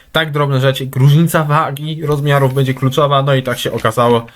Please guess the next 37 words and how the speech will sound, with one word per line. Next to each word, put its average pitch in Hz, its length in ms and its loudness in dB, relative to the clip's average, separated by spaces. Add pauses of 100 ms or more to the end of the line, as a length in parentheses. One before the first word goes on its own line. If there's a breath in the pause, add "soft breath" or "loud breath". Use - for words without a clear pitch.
(340 loud breath)
Widać 135 280 0
było, 120 220 2
że 123 100 -8
nie 120 60 -2
było 117 180 2
siłową 127 540 0
przewagę 110 400 -4
Szewczenko. 98 440 -10 (120)
I 143 80 -4
to 139 100 0
tylko 135 240 -4
to 127 140 -2
zdecydowało 110 560 -2
jej 98 220 -10 (180)
zwycięstwie, 139 600 -2
choć 208 140 -6
dziwne, 170 280 0
że 131 200 2
dominujące. 113 760 0 (160)
Zwycięstwo 113 680 -6 (160)
fifty 143 440 -4
forty-five. 104 640 -4 (280)
Fifty 196 220 -4
forty-five 139 480 0
wygrał 123 240 -4
też 135 200 -4
Islam 135 280 0
Makhachev, 139 540 -2
tylko 104 200 -12
on 113 180 -2
był 110 120 -4
kontenderem. 110 760 -2 (400 loud breath)
Starczył 170 360 0
z 127 120 -2
Jackiem 123 260 0
Della 135 220 4
Maddaleną. 147 360 0